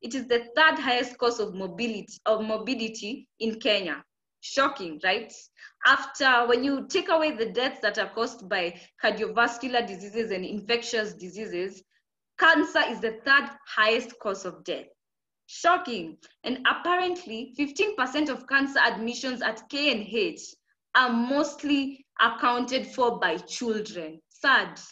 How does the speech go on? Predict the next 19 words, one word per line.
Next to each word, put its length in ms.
It 160
is 460
sad 400
that 240
our 240
children 600
are 140
ending 400
up 240
in 140
K 240
and 200
H 380
with 300
cancer 600
at 200
a 200
young 400
age, 380